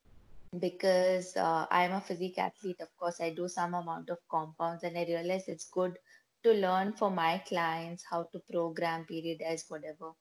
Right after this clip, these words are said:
for different types of, uh, athletes. And the best part about, um, Shredded by Science certification is they teach you a lot about general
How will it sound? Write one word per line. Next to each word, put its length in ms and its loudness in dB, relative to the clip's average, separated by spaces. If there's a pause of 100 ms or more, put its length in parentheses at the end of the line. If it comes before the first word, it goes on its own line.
(400)
for 420 0 (120)
different 360 0
types 360 2
of, 140 0 (160)
uh, 300 0 (100)
athletes. 680 -6
And 240 -4 (460)
the 100 6
best 280 8
part 260 4
about, 460 2
um, 480 0
Shredded 400 0
by 140 4
Science 400 -4
certification 800 -6
is 100 -8
they 100 0
teach 300 -4
you 60 4
a 80 4
lot 320 0
about 420 -4 (340)
general 380 2